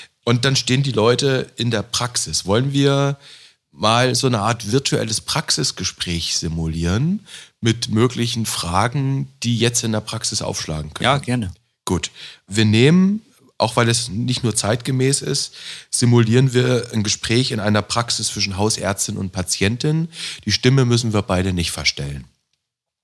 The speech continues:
Speaker 1: Also die erste Frage in diesem Herbst wäre dann, wenn ich jetzt verschnieft, verschnupft bin, ich rufe einfach mal in der Praxis an, weil ich vielleicht nett bin und frag dann am Tresen nach,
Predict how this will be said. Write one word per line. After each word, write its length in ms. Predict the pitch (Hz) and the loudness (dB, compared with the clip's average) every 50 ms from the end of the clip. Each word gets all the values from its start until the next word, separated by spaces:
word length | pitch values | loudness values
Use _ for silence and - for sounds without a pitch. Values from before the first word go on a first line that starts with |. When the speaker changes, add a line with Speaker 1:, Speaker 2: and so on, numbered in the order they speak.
| _ - - - - - - - - - _ _ | _ -20 -20 -18 -18 -18 -18 -20 -20 -20 _ _
Speaker 1:
Also 120 | - 104 101 | -4 -2 0
die 100 | 104 104 | 2 2
erste 260 | 123 160 - - 143 | 2 2 2 0 -2
Frage 720 | - - 104 98 101 123 143 160 160 160 165 165 170 160 - - | -4 -4 -2 0 2 2 4 4 4 4 4 2 2 -2 -6 -6
in 320 | - 117 120 120 123 120 | -2 0 2 2 2 2
diesem 240 | 120 123 117 117 113 | 0 0 2 2 2
Herbst 460 | 104 104 104 117 123 - - - - | 2 2 2 0 -2 -4 -6 -6 -2
wäre 280 | 104 104 110 113 117 117 | 0 2 2 2 2 0
dann, 260 | 113 110 107 110 104 | 0 0 0 0 0
wenn 160 | 104 101 101 | 0 0 0
ich 160 | 101 104 - - | -2 -4 -4 -4
jetzt 180 | 107 - - | -4 -4 -4
verschnieft, 460 | - - 95 - - - 120 127 120 | -4 -4 -4 -4 -2 -2 -2 -2 -2
verschnupft 600 | - - 90 87 - - 127 123 - - - - | -4 -6 -6 -8 -4 -4 -4 -4 -4 -8 -8 -6
bin, 260 | - 110 104 110 117 120 - - - - - - - - - - _ _ _ _ | -4 -2 -2 -2 -4 -6 -10 -14 -16 -14 -14 -12 -14 -14 -16 -18 _ _ _ _
ich 200 | - 117 - - | -2 -2 0 2
rufe 180 | 123 120 - - | 0 0 2 0
einfach 240 | - 98 - 113 104 | -2 0 0 0 0
mal 180 | 101 98 90 | 2 0 0
in 60 | 87 87 | 0 0
der 80 | 82 | -2
Praxis 460 | - - - 85 85 - - - - | -4 -4 -6 -6 -6 -6 -6 -6 -4
an, 240 | - - 107 143 147 | -2 0 2 2 2
weil 160 | 123 95 87 | 2 2 2
ich 100 | 90 85 | 0 -2
vielleicht 380 | - - 78 76 76 - - - | -4 -6 -6 -6 -6 -6 -4 -2
nett 240 | 123 - - - - | -2 -2 -2 -2 0
bin 260 | 202 190 196 208 208 - - - - - - | 2 2 2 2 0 -4 -10 -20 -20 -20 -14
und 180 | _ - 107 98 | _ -2 -2 -2
frag 300 | - - 127 135 - - | 0 0 0 0 0 0
dann 180 | - 120 104 104 | -2 -2 -2 0
am 160 | 98 95 90 | -2 -2 -2
Tresen 380 | - - 98 101 113 123 131 | -4 -4 -4 -2 -2 0 0
nach, 320 | 117 113 113 113 107 - | 0 -2 -2 -4 -6 -8